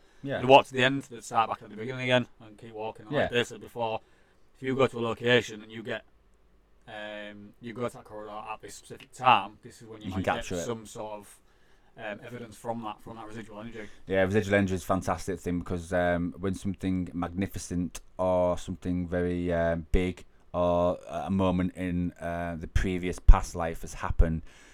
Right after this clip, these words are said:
Speaker 1: the residual energy, um, resides in the building itself. So whether it's walls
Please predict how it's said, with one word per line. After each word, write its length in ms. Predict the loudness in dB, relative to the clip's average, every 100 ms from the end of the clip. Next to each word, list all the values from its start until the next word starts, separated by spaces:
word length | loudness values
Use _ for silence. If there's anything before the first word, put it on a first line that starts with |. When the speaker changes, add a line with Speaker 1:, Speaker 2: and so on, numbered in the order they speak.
| -20 -12
Speaker 1:
the 100 | -4
residual 360 | -2 0 0 2
energy, 520 | 2 0 -2 -2 -4
um, 440 | -4 -2 0 -2 -4
resides 460 | -6 -2 0 0 0
in 140 | 0
the 60 | 0
building 280 | -2 -2
itself. 340 | -4 -4 -4 -2
So 120 | -4
whether 200 | -4 -6
it's 140 | -6 -6
walls 560 | -2 0 0 -2 -6